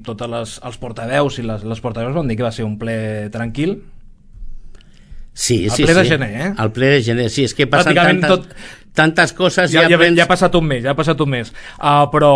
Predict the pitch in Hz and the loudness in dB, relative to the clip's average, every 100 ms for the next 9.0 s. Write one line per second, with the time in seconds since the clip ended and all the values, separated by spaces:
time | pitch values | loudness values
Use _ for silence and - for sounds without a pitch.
0 | 131 135 131 135 139 135 123 - 135 180 | 4 2 2 0 -2 -2 -2 -2 2 4
1 | 175 170 185 196 165 151 135 127 127 135 | 4 6 4 4 2 0 0 -4 -4 -4
2 | 131 156 156 135 117 123 151 101 92 - | -2 -2 -2 -2 -2 0 0 -2 -8 -18
3 | - - - - 110 107 131 131 107 104 | -14 -4 -2 -2 -2 0 0 0 -4 -2
4 | 120 143 107 104 120 185 147 123 110 117 | -4 -4 -6 -6 -8 -12 -14 -14 -10 -10
5 | 107 135 127 - 131 127 135 131 123 123 | -8 -8 -8 -6 -6 -4 -4 -4 -4 -2
6 | 120 113 117 113 113 110 - - - 127 | -2 0 -2 -2 -6 -8 -12 -18 -10 -4
7 | 139 123 123 156 180 - 127 101 135 110 | -2 -2 0 0 0 -2 -6 -2 -2 -2
8 | 107 120 120 110 113 117 113 117 127 131 | -6 -6 -8 -6 -4 -4 -4 -4 -6 -8